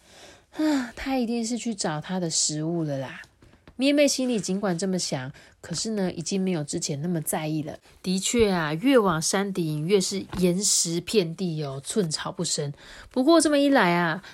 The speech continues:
倒是也不用再担心会遇上其他的动物了，对不对？不知翻越了几座山，布满岩石的山路尽头啊，还有一座小小的山夹欸。从山夹的岩石上面眺望，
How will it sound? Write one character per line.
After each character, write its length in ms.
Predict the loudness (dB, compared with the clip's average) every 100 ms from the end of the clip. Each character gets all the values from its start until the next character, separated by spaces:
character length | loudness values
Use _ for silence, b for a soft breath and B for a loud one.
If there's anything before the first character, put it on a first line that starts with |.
| B -2
倒 240 | 0 0
是 200 | -2 0
也 160 | 0 0
不 140 | 0
用 180 | 0 0
再 140 | 0
担 180 | 0 -4
心 240 | -2 -2
会 80 | -2 -2
遇 100 | -2
上 220 | -2 -4
其 160 | -6 -2
他 220 | -2 -4 _ _ _
的 80 | -6
动 300 | -4 -4 -4
物 60 | -6
了， 60 |
对 120 | -8
不 80 | -8
对？ 220 | -8 -10 -14 b b b _
不 80 | -2
知 220 | 2 2
翻 280 | 2 2 4
越 180 | 6 6
了 100 | 4
几 200 | -2 -2
座 200 | 0 2
山， 320 | 2 -2 -4 B B B 0
布 220 | 2 4
满 340 | 4 2 2
岩 200 | 2 2
石 200 | 2 0
的 160 | 0 0
山 340 | 0 0 0
路 180 | 0 0
尽 260 | 0 -2 -2
头 180 | -4 -6
啊， 240 | -6 -8 B B B
还 240 | -10 -2 2
有 260 | 4 4
一 80 | 2
座 400 | -2 0 2 2
小 420 | 0 -2 2 2
小 220 | 2 0
的 100 | -2
山 360 | -4 -2 -2 -6
夹 240 | -4 -4 -4 -8
欸。 300 | -6 -8 -10 _ b b b
从 200 | -2 0
山 280 | 4 2 2
夹 160 | 2 2
的 80 |
岩 200 | 2 0
石 160 | 0 -2
上 200 | -4 -6
面 180 | -4 -6
眺 240 | -4 -2
望， 200 | -2 -4